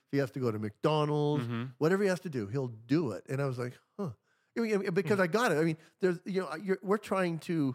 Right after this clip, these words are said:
Speaker 2: That's a compliment.
Speaker 1: w-, well, it is, but
Speaker 2: Yeah.
Speaker 1: you, when you, when you hear it, it's like men and <laughs> women are built different. So let's just leave it there,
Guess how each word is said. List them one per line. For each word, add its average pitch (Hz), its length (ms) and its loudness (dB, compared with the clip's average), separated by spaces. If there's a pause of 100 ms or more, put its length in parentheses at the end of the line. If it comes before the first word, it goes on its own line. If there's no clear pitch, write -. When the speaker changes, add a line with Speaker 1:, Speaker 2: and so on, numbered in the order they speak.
Speaker 2:
That's 131 140 -6
a 123 60 -10
compliment. 113 480 -4
Speaker 1:
w-, 175 240 0
well, 190 140 2
it 185 140 2
is, 196 280 2
but 160 100 2
Speaker 2:
Yeah. 135 160 4
Speaker 1:
you, 190 160 -2
when 185 160 2
you, 156 140 2 (100)
when 170 140 2
you 156 100 2
hear 247 320 0
it, 160 200 2
it's 165 200 0
like 160 160 -2 (920)
men 262 260 2
and 202 140 6
<laughs> - 40 -12
women 240 300 4
are 151 80 4
built 151 320 0
different. 151 360 0
So 165 120 -4
let's 226 160 -4
just - 180 -6
leave 165 160 0
it 117 120 -2
there, 156 260 0